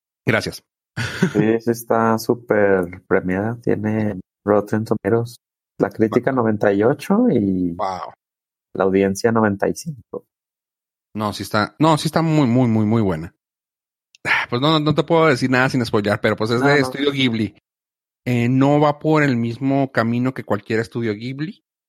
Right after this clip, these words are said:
Speaker 1: puesto que no es de Hayao, pero él es productor.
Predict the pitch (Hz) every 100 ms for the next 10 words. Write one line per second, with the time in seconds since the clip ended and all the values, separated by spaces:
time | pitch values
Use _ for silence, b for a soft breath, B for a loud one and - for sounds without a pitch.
0 | _ _ _ - 110 113 - 107 - 101
1 | 98 95 107 123 127 135 135 135 123 135
2 | 135 131 127 113 104 95 107 107 _ _
3 | _ _ - - 127 117 110 107 107 110
4 | 107 120 110 - 156 165